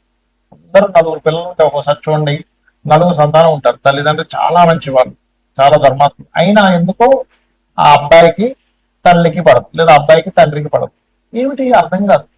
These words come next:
ఆ అబ్బాయి ఒక రకంగా ప్రవర్తించడం లేకపోతే వీడి, ఈ అబ్బాయి లేదా ఈ అమ్మాయి దగ్గరికి వచ్చేసరికి వాళ్ళ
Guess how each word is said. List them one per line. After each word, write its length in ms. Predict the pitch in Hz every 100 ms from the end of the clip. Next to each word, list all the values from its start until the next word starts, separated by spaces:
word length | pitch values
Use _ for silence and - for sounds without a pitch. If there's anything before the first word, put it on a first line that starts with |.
| _ _ _ _ 202
ఆ 60 |
అబ్బాయి 220 | 190 202 202
ఒక 140 | 170 156
రకంగా 180 | -
ప్రవర్తించడం 640 | 156 143 135 139 127 127 123
లేకపోతే 280 | 143 165 170
వీడి, 380 | 170 180 196 214 -
ఈ 140 | 190
అబ్బాయి 400 | 190 175 185 185 185 180
లేదా 220 | 170 170
ఈ 80 | 160
అమ్మాయి 320 | 156 165 170
దగ్గరికి 280 | 160 - 147
వచ్చేసరికి 560 | - 147 143 127 127 120 117 120 _ _ _ _ _ -
వాళ్ళ 420 | 131 151 - 180